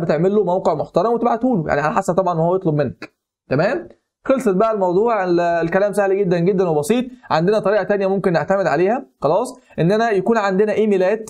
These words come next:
زي الايميلات اللي موجودة في الفيديو ده، خلاص؟ نعملها بنفس الطريقة دي، هسيب لك كل الفيديوهات تحت في الديسكريبشن،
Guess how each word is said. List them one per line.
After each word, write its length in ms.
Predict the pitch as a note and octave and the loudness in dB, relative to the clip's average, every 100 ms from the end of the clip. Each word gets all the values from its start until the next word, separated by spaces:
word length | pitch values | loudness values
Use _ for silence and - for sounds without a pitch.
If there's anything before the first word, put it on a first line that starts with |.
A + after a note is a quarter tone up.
| - | -4
زي 120 | E3+ F#3+ | 0 2
الايميلات 260 | E3+ E3+ | 2 0
اللي 120 | F3+ E3+ | 0 0
موجودة 260 | D#3+ F3+ | 2 0
في 200 | - F#3 | 0 0
الفيديو 320 | D#3 D#3+ E3 | 2 0 2
ده، 240 | D#3+ B3 - | 0 -2 -2
خلاص؟ 300 | C3+ D#3+ - | -2 -2 -2
نعملها 280 | D3 F3+ F#3 | -2 0 0
بنفس 260 | D#3 F3 E3+ | -2 -2 -2
الطريقة 300 | - D3+ F3 | 0 0 0
دي، 100 | F#3+ | 0
هسيب 180 | F#3+ G3 | 0 -2
لك 120 | F#3+ | 0
كل 220 | G3 G3+ | 0 2
الفيديوهات 460 | F3+ D3+ C#3+ F3+ F3+ | 0 0 0 0 -2
تحت 200 | - D3 | -6 -8
في 60 | |
الديسكريبشن، 580 | C3 B2+ D#3+ E3 A3+ | -4 -2 -2 0 -2